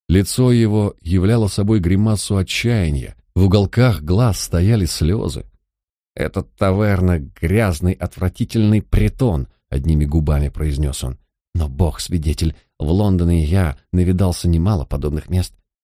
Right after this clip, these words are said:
Может, со стороны я кажусь человеком, которому повезло в жизни, только в действительности это не так». Он зашёлся горьким смехом и вдруг затараторил с лихорадочной поспешностью.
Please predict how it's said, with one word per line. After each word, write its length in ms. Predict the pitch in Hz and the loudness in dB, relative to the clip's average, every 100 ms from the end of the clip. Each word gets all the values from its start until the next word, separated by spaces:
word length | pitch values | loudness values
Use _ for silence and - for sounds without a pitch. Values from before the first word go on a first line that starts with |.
| _ _ _ _ | _ _ _ _
Может, 320 | - 82 87 | -6 -2 -2
со 80 | - | -4
стороны 360 | 87 82 85 87 | -6 -2 0 2
я 100 | 82 | 0
кажусь 320 | 82 78 82 | -2 -2 -4
человеком, 480 | - 80 87 - 80 | -4 -2 -2 -2 -6
которому 420 | 80 - 85 85 | -4 -4 -2 -2
повезло 460 | 82 90 92 123 104 | -2 -2 0 -2 -4
в 60 | |
жизни, 420 | 85 82 78 - - _ _ | -6 -6 -6 -8 -10 _ _
только 260 | - - | -8 -4
в 80 | 87 | -4
действительности 1000 | 80 117 - 78 - 71 78 76 - - - | -2 -4 -4 -8 -6 -4 -2 -4 -8 -14 -10
это 240 | - - 92 | -10 -2 0
не 100 | 85 | 2
так». 380 | - - - _ _ _ _ _ _ _ _ - | 0 -4 -8 _ _ _ _ _ _ _ _ -2
Он 140 | 104 | 0
зашёлся 540 | 82 92 - 95 - 78 | 2 0 0 -4 -4 -4
горьким 400 | 90 90 - 82 | -2 -2 -2 -4
смехом 520 | - 120 101 92 82 _ _ - | -2 -4 -2 -2 -4 _ _ -2
и 140 | 95 | 0
вдруг 420 | 82 71 120 - - | 0 0 -2 -4 -6
затараторил 800 | 78 92 92 90 - 120 113 | -2 -2 0 -2 0 0 0
с 100 | 92 | -2
лихорадочной 680 | 92 80 82 90 90 - 87 | -4 -4 -2 0 -2 -2 -4
поспешностью. 800 | - 90 - 90 - - - - | -4 -6 -6 -8 -8 -14 -16 -16